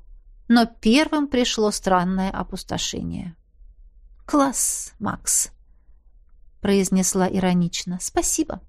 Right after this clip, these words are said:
Очень помог! Я прям всё поняла».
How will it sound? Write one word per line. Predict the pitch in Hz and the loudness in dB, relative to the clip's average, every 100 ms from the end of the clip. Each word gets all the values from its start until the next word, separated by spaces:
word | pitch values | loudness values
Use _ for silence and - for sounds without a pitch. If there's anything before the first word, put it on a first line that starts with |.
| - - | -20 0
Очень | 294 403 415 - 330 | 4 6 4 0 -2
помог! | - 285 233 202 202 | -2 0 2 2 4
Я | 277 285 | 4 4
прям | 294 226 208 | 4 2 2
всё | - - 320 330 | 0 4 6 6
поняла». | 302 262 240 208 190 190 | 6 4 6 6 4 0